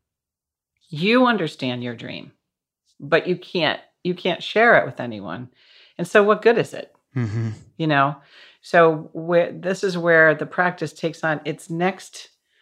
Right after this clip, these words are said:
Speaker 1: most important step is correct function.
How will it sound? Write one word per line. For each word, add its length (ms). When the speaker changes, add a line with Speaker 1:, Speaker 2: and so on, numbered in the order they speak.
Speaker 1:
most 320
important 600
step 520
is 680
correct 320
function. 580